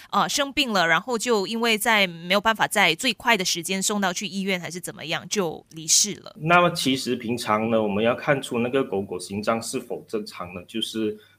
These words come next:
Speaker 2: 偶爾你可以，可以感覺一下狗狗的心跳啦。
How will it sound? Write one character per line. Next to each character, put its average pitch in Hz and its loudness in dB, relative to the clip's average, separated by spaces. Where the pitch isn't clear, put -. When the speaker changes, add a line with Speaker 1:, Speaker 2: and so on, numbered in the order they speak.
Speaker 2:
偶 107 4
爾 107 2
你 95 -2
可 - -6
以， 90 -4
可 123 -4
以 113 0
感 90 -2
覺 95 -8
一 104 -4
下 113 4
狗 101 -4
狗 95 -6
的 95 -6
心 92 -10
跳 87 -2
啦。 - -10